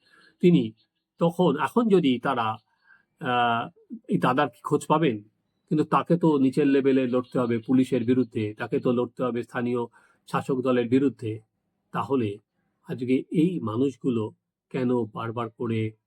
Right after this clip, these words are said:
বললাম যে রাজনীতির খেলার অঙ্গ হবে? দশ তারিখ তো দূর আছে, যদি খুব এক অসুবিধা না হয়, এখন যেমন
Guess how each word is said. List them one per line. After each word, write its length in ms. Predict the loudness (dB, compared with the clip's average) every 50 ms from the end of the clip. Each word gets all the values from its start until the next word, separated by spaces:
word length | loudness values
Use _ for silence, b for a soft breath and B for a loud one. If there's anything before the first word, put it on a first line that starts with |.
| _ _ _ _ _ _ -8
বললাম 320 | -6 -4 -4 -4 -4 -2
যে 200 | -2 -2 -2 -4 -6 _ _ _ _ _ _ _ _ _ _ _ _ _
রাজনীতির 560 | -6 -6 -4 -4 -2 -2 -2 -2 0 -2 -4 -4 -6
খেলার 400 | -14 -12 -8 -6 -4 -4 -6 -6 -8 -6
অঙ্গ 220 | -4 -2 -2 -2
হবে? 320 | -2 -4 -6 -8 -10 -12 -14 _ _ _ _ _ _ _ _ _ _ _ _ _ _ _ 2
দশ 220 | 2 2 2 2
তারিখ 240 | 2 2 2 2 4
তো 100 | 2 4
দূর 220 | 4 4 4 2
আছে, 320 | 0 0 -2 -6 -10 -10 -12 _ _ 0
যদি 140 | 0 0 0
খুব 240 | 0 -2 0 2
এক 180 | 2 2 2 0
অসুবিধা 460 | -6 -4 -2 2 2 4 4 4 4
না 160 | 4 2 2
হয়, 300 | 2 0 0 -2 -4 -8 -12 _ _ _ _ _ _ _
এখন 280 | -10 0 0 2 2 4
যেমন 420 | 2 2 4 2 2 0 -2